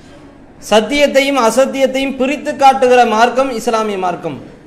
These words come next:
இந்த மார்க்கத்தில் இருந்தால் இன்னென்ன benefit இருக்கிறது, இன்னென்ன பலன்கள் இருக்கிறது, இந்த மார்க்கத்தை தாண்டி நீ போயிட்டன்னா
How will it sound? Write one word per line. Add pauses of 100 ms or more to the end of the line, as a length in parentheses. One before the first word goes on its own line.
(1000)
இந்த
மார்க்கத்தில்
இருந்தால் (120)
இன்னென்ன
benefit
இருக்கிறது, (400)
இன்னென்ன (100)
பலன்கள்
இருக்கிறது, (300)
இந்த (100)
மார்க்கத்தை (180)
தாண்டி
நீ (100)
போயிட்டன்னா